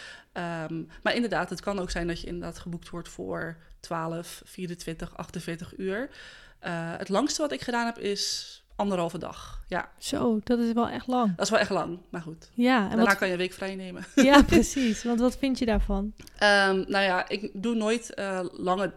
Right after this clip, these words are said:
Speaker 1: dates, zoals dat dan in de seksindustrie genoemd wordt. Lange dates of lange boekingen met mensen die ik nog niet ken. Want, eh, dat zie ik, eh, niet zitten. Dus liever één of twee keer eerst met iemand afspreken om te kijken of het ook een beetje een klik is.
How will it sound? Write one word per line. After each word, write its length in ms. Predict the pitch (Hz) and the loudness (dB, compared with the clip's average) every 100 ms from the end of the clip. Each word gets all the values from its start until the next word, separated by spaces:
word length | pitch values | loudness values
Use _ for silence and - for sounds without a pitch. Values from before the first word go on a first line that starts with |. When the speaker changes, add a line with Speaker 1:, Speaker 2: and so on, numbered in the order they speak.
| - | -10
Speaker 1:
dates, 540 | - 175 180 180 208 - | -16 -4 -2 0 -2 -4
zoals 280 | - 196 190 | -4 -6 -6
dat 120 | 190 | -6
dan 240 | 190 190 190 | -6 -6 -6
in 360 | - 175 175 - | -4 -4 -4 -8
de 80 | - | -8
seksindustrie 520 | 180 170 190 180 196 | -6 -4 -4 -2 0
genoemd 220 | 185 180 | 0 -4
wordt. 320 | 180 190 - - - - | -4 -8 -8 -14 -16 -8
Lange 220 | - 190 | -2 0
dates 240 | 185 180 185 | 2 0 0
of 80 | 180 | -2
lange 200 | 185 180 | -2 -2
boekingen 420 | 185 196 185 165 | -6 -4 -4 -2
met 300 | 180 175 170 | -2 -2 -4
mensen 220 | - 185 180 | -2 -2 -2
die 100 | 185 | -4
ik 80 | |
nog 160 | 180 175 | -2 -2
niet 180 | 180 170 | -4 -2
ken. 380 | 156 160 262 339 - - - - - - | -2 0 0 0 -6 -14 -20 -20 -16 -8
Want, 260 | 185 175 | -6 -4
eh, 80 | - - | -6 -4
dat 180 | 165 - | -4 -4
zie 160 | 180 | -8
ik, 160 | 175 - | -10 -10
eh, 80 | 180 - 190 - | -12 -12 -16 -16
niet 260 | - 180 185 | -8 -8 -6
zitten. 340 | - 175 214 | -6 -6 -4
Dus 200 | 190 185 | -4 -4
liever 380 | - 185 190 202 | -6 -6 -2 -2
één 120 | 180 | 0
of 60 | 180 | -2
twee 200 | - 175 | -4 -6
keer 120 | 175 | -6
eerst 160 | 156 180 | -6 -6
met 100 | 180 | -8
iemand 180 | 175 165 | -8 -10
afspreken 460 | 170 - 143 175 | -10 -6 -8 -6
om 60 | 170 | -8
te 100 | 170 | -8
kijken 300 | 165 165 160 | -6 -6 -6
of 60 | 165 | -10
het 80 | - | -8
ook 60 | |
een 60 | 190 | -6
beetje 180 | 190 214 | -6 -6
een 80 | 202 | -4
klik 280 | 262 269 | -2 0
is. 260 | - 254 254 | -2 -4 -4